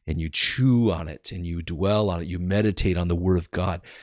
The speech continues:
Well, you also wanna look at prophecy because it gives you great hope. You know, this stuff is going to come to pass, that revelation will come to pass, that,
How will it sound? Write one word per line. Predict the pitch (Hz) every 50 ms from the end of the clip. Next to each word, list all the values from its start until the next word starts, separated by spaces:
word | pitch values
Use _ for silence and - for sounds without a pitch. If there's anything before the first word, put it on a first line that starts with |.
| - - _ _ -
Well, | 95 101 101 101 -
you | - 107 107
also | 120 135 139 - 139
wanna | 127 131 127
look | 127 - -
at | -
prophecy | - - 139 143 - - - - - 98
because | 95 95 - 113 101
it | 107
gives | 104 123 113 104
you | 107
great | 104 - 113 110 107 -
hope. | - - - - - - 131 127 104 - -
You | 98
know, | 98 101 104
this | 110 107 -
stuff | - - 120 110 - - - - - - - _ _ _ -
is | - 90 104
going | - 104 110 123 143 139
to | - 120 98
come | - - 101 90
to | 90 85
pass, | - - 87 87 85 73 73 - - - - - - - - 95
that | 95 92 87
revelation | 107 113 110 113 110 113 110 - 127 110 95
will | 101 123 151 165
come | - - 131 107
to | 98 90
pass, | 104 95 82 80
that, | - 82 -